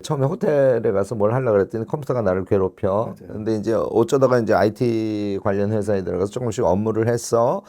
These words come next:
Speaker 1: 필요에 의해서 아이티를 접하게 되고 그다음에 이거 하다 보니까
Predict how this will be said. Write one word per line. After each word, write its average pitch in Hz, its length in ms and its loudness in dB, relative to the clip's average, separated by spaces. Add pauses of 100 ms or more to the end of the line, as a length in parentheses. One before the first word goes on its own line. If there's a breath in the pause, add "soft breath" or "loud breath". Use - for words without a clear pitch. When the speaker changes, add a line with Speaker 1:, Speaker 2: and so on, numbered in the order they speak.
(240 loud breath)
Speaker 1:
필요에 190 340 2
의해서 131 680 4
아이티를 101 520 -2
접하게 101 880 -2
되고 92 400 -2 (400 loud breath)
그다음에 156 300 -2
이거 185 120 -4
하다 240 340 -4
보니까 202 680 -4